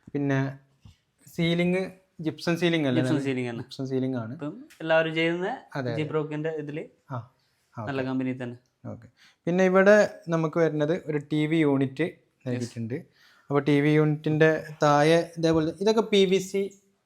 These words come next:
Speaker 2: പി വി സി ലാമിനേറ്റ് ആണ്.
Speaker 1: പി വി സി ലാമിനേറ്റ് ആണല്ലേ? ഓക്കെ.
Speaker 2: പിന്നെ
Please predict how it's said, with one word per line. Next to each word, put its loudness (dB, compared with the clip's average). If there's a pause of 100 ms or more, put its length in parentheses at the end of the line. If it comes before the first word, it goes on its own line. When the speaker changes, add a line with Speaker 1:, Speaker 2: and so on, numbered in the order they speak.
Speaker 2:
പി 4
വി 4
സി 0
ലാമിനേറ്റ് 2
ആണ്. -2
Speaker 1:
പി -4
വി -6
സി -8
ലാമിനേറ്റ് -6
ആണല്ലേ? -8 (340)
ഓക്കെ. -16 (360)
Speaker 2:
പിന്നെ -6